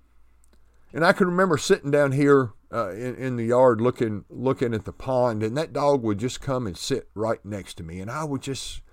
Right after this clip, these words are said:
I would just cry 'cause I, I was so alone, and I would pray,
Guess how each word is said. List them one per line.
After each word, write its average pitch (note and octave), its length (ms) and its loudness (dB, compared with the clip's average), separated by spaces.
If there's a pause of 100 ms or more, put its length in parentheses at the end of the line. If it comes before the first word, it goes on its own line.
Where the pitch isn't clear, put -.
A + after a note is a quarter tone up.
(800)
I C#3+ 80 -2
would C3+ 180 0
just G#2 300 0
cry G#2 640 0 (1500)
'cause G#2 160 -6
I, G#2+ 180 4 (160)
I G#2+ 140 -6
was F#2 200 -8
so - 340 0
alone, A2 720 0 (1120)
and G2+ 100 -4
I F#2+ 60 -2
would E2 260 -8
pray, C3 720 4